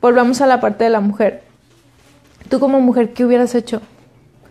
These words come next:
¿Cómo te hubieras sentido siendo esposa de Abraham? O sea, te, te dieron como mujer a otro. Es como, imagínate, te están separando de Abraham y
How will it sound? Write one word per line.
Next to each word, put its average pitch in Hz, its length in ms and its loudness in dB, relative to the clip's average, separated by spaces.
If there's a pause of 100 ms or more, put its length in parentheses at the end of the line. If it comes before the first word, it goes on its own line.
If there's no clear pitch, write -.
(680)
¿Cómo 269 240 2
te 302 100 -2
hubieras 269 300 2
sentido 254 580 0
siendo 247 240 -2
esposa 240 380 -6
de 240 80 0
Abraham? 214 420 0
O - 140 0
sea, 247 240 -2
te, 247 240 -4
te 262 160 2
dieron 269 340 2
como 320 220 -2
mujer 262 340 0
a 262 160 2
otro. 277 240 0
Es 262 80 -10
como, 302 300 -4
imagínate, 269 640 -2
te 247 100 -6
están 254 220 0
separando 277 420 -2
de 285 80 0
Abraham 254 380 -2
y 277 100 -2